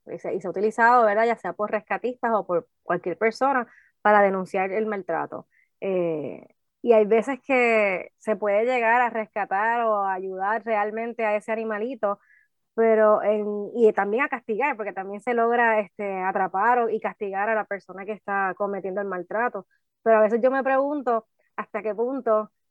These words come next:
el denunciar el, el maltrato en las redes sociales se puede convertir hasta en un protagonismo.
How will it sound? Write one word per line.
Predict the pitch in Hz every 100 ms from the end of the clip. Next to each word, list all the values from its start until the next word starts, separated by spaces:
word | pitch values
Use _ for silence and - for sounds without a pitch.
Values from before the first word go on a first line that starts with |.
| -
el | 220
denunciar | 214 202 196 196 220 196 196
el, | 208 233 254 247 226 185 - _ _ _ _ _
el | - 233 226
maltrato | 226 202 220 220 226
en |
las | 247 247
redes | 247
sociales | 240 240 254 254
se | 247
puede | 202 202 190
convertir | 214 240 233 247
hasta | 240
en | 233
un | 214
protagonismo. | 226 233 240 226 233 226 214 180